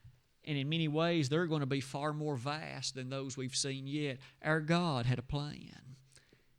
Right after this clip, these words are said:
He is preparing the earth for the coming of Christ.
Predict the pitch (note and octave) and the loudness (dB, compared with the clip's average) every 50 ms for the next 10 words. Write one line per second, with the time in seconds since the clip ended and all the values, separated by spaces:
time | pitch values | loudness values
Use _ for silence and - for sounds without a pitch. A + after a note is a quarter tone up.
0 | _ _ - - D#3+ E3+ D3+ - - - C3+ C3 - D#3+ D#3 E3 E3+ E3+ E3+ E3 | _ _ 0 2 4 4 4 2 2 0 2 4 4 6 6 6 4 2 2 2
1 | E3+ E3 E3+ E3+ E3 D3+ C#3+ C#3 - - A#2 B2+ - - B2 B2 B2 A#2 A#2+ - | 2 4 4 4 4 4 4 2 0 -4 -6 -4 -2 -2 0 0 -2 -2 -4 -6
2 | - - C3+ C3 C#3 C#3 - - - - C3+ C#3+ - - - - - | -6 -4 -4 -2 -2 -4 -6 -8 -8 -8 -8 -6 -4 -4 -4 -4 -6